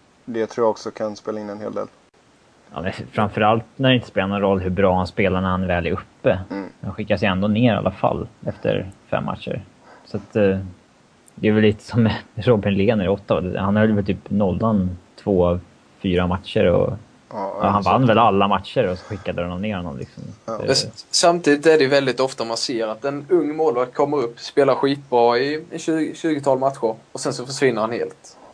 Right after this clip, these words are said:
Speaker 2: Ja, James
Speaker 3: Alltså,
Speaker 2: Kramer och massa
Speaker 3: ja. Det, det finns många exempel på det här, liksom, när de klarar av det ett tag och sen... Alltså, får man gå på adrenalin, man går bara på känsla, liksom. Men sen när det ska bli en vana, när det inte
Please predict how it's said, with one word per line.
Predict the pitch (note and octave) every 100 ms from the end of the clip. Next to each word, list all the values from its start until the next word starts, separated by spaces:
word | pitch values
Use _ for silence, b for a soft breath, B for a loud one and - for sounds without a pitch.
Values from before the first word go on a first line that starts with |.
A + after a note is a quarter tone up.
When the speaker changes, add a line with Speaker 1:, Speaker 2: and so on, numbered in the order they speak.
| _ _ _ _
Speaker 2:
Ja, | - C#2+
James | - G2+ A#2+ C3
Speaker 3:
Alltså, | B2+ C#2+
Speaker 2:
Kramer | - F#2 E2
och | E2 D2+ D2+
massa | - - -
Speaker 3:
ja. | B2+ A#1 - - _ B B _ _
Det, | -
det | - D3
finns | C#3+ C#3
många | C#3+ C3
exempel | A2+ - B2+ A#2+
på | A#2
det | B2+
här, | B2
liksom, | A2 A2+
när | A#2
de | A2+ G#2+
klarar | A#2+ A#2 A#2+ G#2+
av | A2
det |
ett | A2+
tag | - G#2+ G#2+
och | G#2+
sen... | A#2 A2 A2 b b b
Alltså, | - -
får | B2+
man | B2
gå | B2 A#2+
på | A2+
adrenalin, | A2+ A2+ A2+ A#2+ G#2
man | A2 A2+
går | A#2
bara | A#2
på | A2+
känsla, | A2+ A#2+ A#2+ - F2
liksom. | G2 -
Men | A2
sen | B2
när | A2
det | G#2+
ska | B2
bli | B2+
en | A#2+
vana, | A2 A#2 A#2 G2
när | G2+
det | A#2
inte | A#2